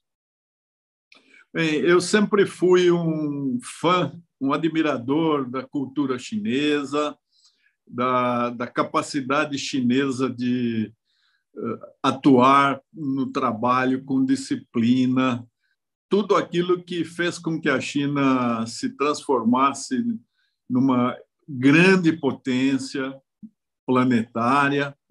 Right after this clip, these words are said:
respeitada no mundo inteiro.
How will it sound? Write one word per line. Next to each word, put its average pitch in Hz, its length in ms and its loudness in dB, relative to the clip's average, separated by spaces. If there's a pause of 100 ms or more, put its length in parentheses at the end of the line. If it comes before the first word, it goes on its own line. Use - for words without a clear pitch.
(680)
respeitada 127 1000 0
no 120 140 -2
mundo 127 380 -2
inteiro. 143 680 -4